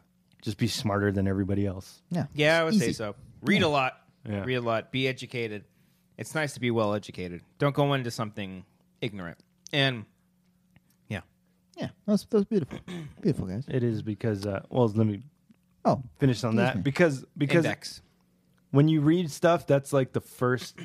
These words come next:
Speaker 1: I don't know. I don't know words good, you know.
Speaker 2: Yeah.
Speaker 1: But
Speaker 2: You
Speaker 1: every
Speaker 2: weren't an English major.
Speaker 1: I was not.
Speaker 2: Yeah.
Speaker 1: I was
Speaker 3: Want
Speaker 1: a
Speaker 3: more
Speaker 1: film
Speaker 3: wine?
Speaker 1: major. No.
Speaker 3: <laughs> You need to add more wine to
Speaker 1: But,
Speaker 3: your
Speaker 1: uh, so when you watch movies, that's, like, already, like, an interpretation of a story.
Speaker 3: Right.
Speaker 1: So when you make something based off the movie you watched,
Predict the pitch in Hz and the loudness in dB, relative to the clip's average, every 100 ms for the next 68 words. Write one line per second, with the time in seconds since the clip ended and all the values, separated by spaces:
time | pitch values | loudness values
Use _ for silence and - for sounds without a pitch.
0 | 135 - 135 131 117 110 - 127 120 117 | -14 -2 2 2 2 -2 -4 -2 0 2
1 | 101 101 123 123 110 135 135 127 127 131 | 2 2 2 0 2 2 2 -4 -2 2
2 | 143 180 - _ - _ - 123 151 160 | 2 -2 -8 _ -20 _ 0 6 6 6
3 | 131 131 110 - - - - - 110 117 | 4 2 2 0 -6 -8 -16 -4 2 4
4 | 117 131 104 90 - 131 143 151 117 107 | 4 4 2 2 2 4 4 6 4 4
5 | 98 - 123 123 110 - 135 170 147 123 | -2 -4 0 0 0 -4 -4 -2 0 -2
6 | 107 110 113 107 101 98 95 139 139 131 | -2 -4 -6 -6 -6 -6 2 4 4 2
7 | 120 - 131 160 156 156 147 143 185 190 | -2 -8 -10 -8 2 4 4 4 0 2
8 | 147 139 131 135 - 156 156 147 143 143 | 4 4 4 2 2 2 4 4 4 4
9 | 139 135 123 117 120 110 131 107 127 110 | 4 2 2 2 0 0 -2 0 -2 -2
10 | 104 - 113 107 104 104 98 _ - 95 | -6 -6 -4 0 0 -2 -6 _ -16 -12
11 | - 143 131 131 123 131 131 131 117 123 | 0 2 4 4 2 0 0 -2 0 0
12 | 117 110 110 _ - 131 127 - 127 120 | 0 -2 -4 _ -2 0 0 -4 -4 -4
13 | - 117 123 117 107 104 139 127 110 - | 0 0 0 0 -4 0 2 4 0 -8
14 | - | -18